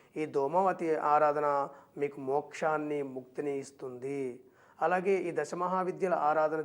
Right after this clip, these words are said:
చేసే వాళ్ళందరూ కూడా భైరవారాధన చేయండి. తొందరగా సిద్ధి పొంది మీరు అనుకున్నటువంటి ముక్తి, మోక్షము కలిగిస్తుంది. మనకి శ్రీకృష్ణ భగవానుడు చెప్తారు ఒక మాట,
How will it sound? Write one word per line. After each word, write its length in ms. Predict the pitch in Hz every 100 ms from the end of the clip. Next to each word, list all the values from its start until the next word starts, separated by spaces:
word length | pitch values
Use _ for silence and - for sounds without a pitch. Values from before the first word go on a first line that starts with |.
| 156
చేసే 160 | 156 160
వాళ్ళందరూ 480 | 143 151 208 254
కూడా 440 | 247 214 185 143 - -
భైరవారాధన 680 | 147 151 160 160 156 151 147 147
చేయండి. 480 | 143 139 139 135 139 - _
తొందరగా 380 | 139 143 139 139
సిద్ధి 280 | 139 139 139
పొంది 480 | 143 139 139 139 143 - -
మీరు 140 | 139
అనుకున్నటువంటి 760 | 135 143 147 143 135 139 139 135
ముక్తి, 520 | 135 156 - 196 196
మోక్షము 640 | 143 135 143 - - 147
కలిగిస్తుంది. 1040 | 143 139 135 135 - 147 127 139 139 127 - - - -
మనకి 500 | 165 175 170 156 156 - -
శ్రీకృష్ణ 360 | 160 165 - 170
భగవానుడు 440 | 160 160 156 156
చెప్తారు 260 | 143 151 147
ఒక 100 | 143
మాట, 300 | 139 139